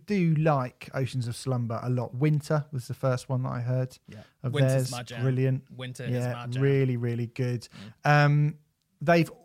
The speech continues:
Speaker 1: sort of always been called, and I think what people think is great about Oceans of Slumber is the way that they meld Opeth-like progressive deathy stuff, um, with the soaring, beautiful, soulful vocals of Cammy Gilbert.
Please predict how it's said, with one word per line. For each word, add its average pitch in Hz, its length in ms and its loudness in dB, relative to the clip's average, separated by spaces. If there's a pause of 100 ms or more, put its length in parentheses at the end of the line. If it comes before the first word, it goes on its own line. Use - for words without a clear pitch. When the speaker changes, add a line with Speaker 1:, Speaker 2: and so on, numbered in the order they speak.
(140)
Speaker 1:
sort 208 260 2
of 156 120 -2
always 180 260 4
been 147 480 2 (240)
called, 135 360 2
and 131 80 0
I 139 40 4
think 156 180 -4
what 139 120 -10
people 135 220 -2
think 131 200 -2
is 117 100 -4
great 190 280 0
about 117 200 -8
Oceans 113 240 -12
of 110 60 -12
Slumber 117 400 -4 (340)
is 127 120 0
the 135 80 2
way 156 180 6
that 147 100 2
they 143 120 2
meld 135 440 4 (320)
Opeth-like 139 960 2 (460)
progressive 131 880 0 (640)
deathy 135 320 -2
stuff, - 600 -4 (460)
um, 135 460 4
with 135 220 0
the 139 60 -4
soaring, 151 760 2 (380)
beautiful, 143 520 2
soulful 156 560 0
vocals 127 560 0
of 123 320 -4
Cammy 143 280 -2
Gilbert. 139 440 0